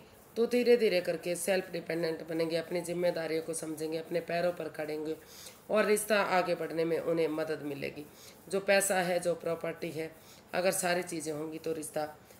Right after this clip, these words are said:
fruitful होगा, कामयाब होगा, आगे बढ़ने में उन्हें मदद मिलेगी। तो ऐसा उनको feel हो रहा है, उनको लग रहा है कि अगर से, अ, उनके पास पैसा, property, name, fame, जो, job, business, क-, career, पैसा होगा तो इस रिश्ते में आगे बढ़ने में उन्हें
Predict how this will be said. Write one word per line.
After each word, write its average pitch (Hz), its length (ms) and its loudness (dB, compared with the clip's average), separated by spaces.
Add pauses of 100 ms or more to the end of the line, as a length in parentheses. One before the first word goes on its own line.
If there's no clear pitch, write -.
(160)
fruitful 196 460 0
होगा, 180 240 2
कामयाब 160 500 0
होगा, 147 220 -4
आगे 165 340 -4
बढ़ने 151 300 -6
में 156 120 -2
उन्हें 156 200 -2
मदद 156 340 -4
मिलेगी। 165 400 -4 (400)
तो 190 60 -2
ऐसा 196 380 4
उनको 165 300 0
feel 175 260 -2
हो 170 100 2
रहा 170 100 2
है, 160 120 2
उनको 165 220 -4
लग 170 200 -2
रहा 170 120 -2
है 165 60 -4
कि 170 120 -4
अगर 156 280 -2 (520)
से, 196 140 4
अ, 190 200 8
उनके 180 240 0
पास 165 360 -4
पैसा, 170 280 -2
property, 160 580 -6
name, 165 260 0
fame, 151 320 -6
जो, 156 260 -6 (360)
job, 185 220 4
business, 160 500 -4
क-, 170 220 -4
career, 170 320 -2
पैसा 147 260 -4
होगा 151 380 -6 (440)
तो 208 140 2
इस 214 200 0
रिश्ते 180 300 -2
में 175 160 2
आगे 165 300 -2
बढ़ने 151 320 -4
में 151 160 -2
उन्हें 147 260 -4